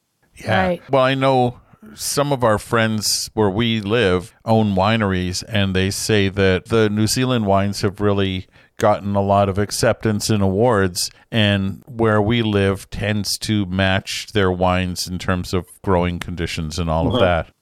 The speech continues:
Speaker 3: So, uh, strongly urge anyone to get to New Zealand. It's a beautiful country,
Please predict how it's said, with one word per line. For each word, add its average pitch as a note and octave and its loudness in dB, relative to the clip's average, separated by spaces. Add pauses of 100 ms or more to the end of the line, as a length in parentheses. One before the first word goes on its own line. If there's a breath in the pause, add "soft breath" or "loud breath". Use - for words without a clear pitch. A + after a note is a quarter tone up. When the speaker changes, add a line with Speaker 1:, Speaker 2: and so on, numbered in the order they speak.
(100)
Speaker 3:
So, C#3+ 2
uh, B2+ 0 (260)
strongly D#3 2
urge C#3 -2
anyone C#3 0
to A2+ 0
get A#2+ 0
to B2+ -4
New A#2+ 4
Zealand. B2 0
It's - -10
a A2 -12
beautiful C3 -2
country, A#2+ 0